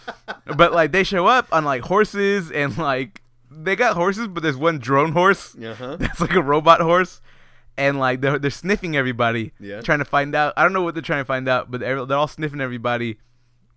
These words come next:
Speaker 1: But then, like, they grab me and you.
Speaker 2: <laughs> The horses are sniffing people?
Speaker 1: Yeah, yeah,
Speaker 2: Okay.
Speaker 1: yeah.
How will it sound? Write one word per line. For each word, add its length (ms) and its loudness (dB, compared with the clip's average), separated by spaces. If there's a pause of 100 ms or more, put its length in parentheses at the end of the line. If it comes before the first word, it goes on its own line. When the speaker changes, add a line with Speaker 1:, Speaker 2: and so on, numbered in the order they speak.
Speaker 1:
But 160 -2
then, 180 0
like, 440 -2
they 140 -4
grab 300 2
me 220 -8
and 120 -8
you. 380 0
Speaker 2:
<laughs> 40 -20
The 120 -10
horses 340 -6
are 80 -12
sniffing 340 -14
people? 280 -18
Speaker 1:
Yeah, 180 4
yeah, 80 6
Speaker 2:
Okay. 100 4
Speaker 1:
yeah. 300 2